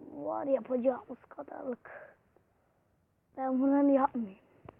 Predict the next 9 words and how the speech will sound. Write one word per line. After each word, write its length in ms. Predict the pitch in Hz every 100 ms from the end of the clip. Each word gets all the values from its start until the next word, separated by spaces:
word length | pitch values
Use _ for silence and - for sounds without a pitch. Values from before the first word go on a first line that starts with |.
| _ - - -
Ziyan 480 | 269 254 254 254 254
olmasın. 420 | 254 233 - - - - - - _ _ _ _ _ _ _ _ _
Biz 100 | 233
onunla 280 | 226 226 240
ne 80 | 247
yapacağız 600 | 240 226 220 214 208 202
biliyor 200 | 226 247
musunuz 260 | 269 247 -
mu? 140 | -